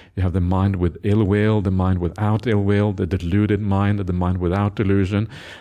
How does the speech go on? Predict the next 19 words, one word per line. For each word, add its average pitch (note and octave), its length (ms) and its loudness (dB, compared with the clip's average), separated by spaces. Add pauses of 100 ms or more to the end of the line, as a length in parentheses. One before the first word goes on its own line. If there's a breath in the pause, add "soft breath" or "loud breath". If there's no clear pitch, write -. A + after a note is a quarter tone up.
(160 loud breath)
the F2 180 0 (100)
mind G2+ 540 0
that F#2+ 140 0
is F2+ 160 -2
large, G2+ 560 0
the G2+ 80 -2
mind F#2+ 340 0
that F#2+ 200 -2
is, F#2+ 260 0
uh, F2 160 0 (600 loud breath)
uh, F#2 200 -2
unsurpassed, A2+ 1040 0
uh, E2+ 80 0 (1120)
the G#2 100 2
mind G2 220 2
that G2+ 120 2
is G2+ 120 0
contracted, G#2 800 -2
and G2 140 0